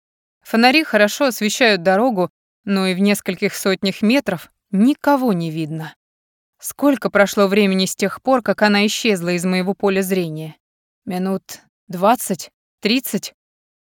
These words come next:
Как далеко она могла уйти? Километр, два? А если ее кто-то подобрал?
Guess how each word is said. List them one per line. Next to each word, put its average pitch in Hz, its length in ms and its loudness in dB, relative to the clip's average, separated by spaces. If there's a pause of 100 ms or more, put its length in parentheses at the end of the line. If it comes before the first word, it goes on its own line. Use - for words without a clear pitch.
(140)
Как 185 380 0
далеко 185 400 2
она 185 180 4
могла 185 320 4
уйти? 202 360 0
Километр, 190 600 2
два? 226 340 2 (580)
А 175 120 -8
если 220 380 -2
ее 220 180 2
кто-то 214 300 -6
подобрал? 202 500 2